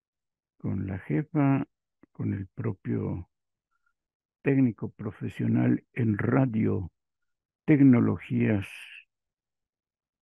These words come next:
versiones de YouTube, Facebook,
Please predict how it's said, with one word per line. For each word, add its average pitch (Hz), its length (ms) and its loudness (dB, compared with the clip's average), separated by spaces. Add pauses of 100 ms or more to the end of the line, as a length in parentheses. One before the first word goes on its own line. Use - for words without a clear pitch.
(240)
versiones 113 800 2
de 101 100 -8
YouTube, 104 460 -4 (180)
Facebook, 101 640 -2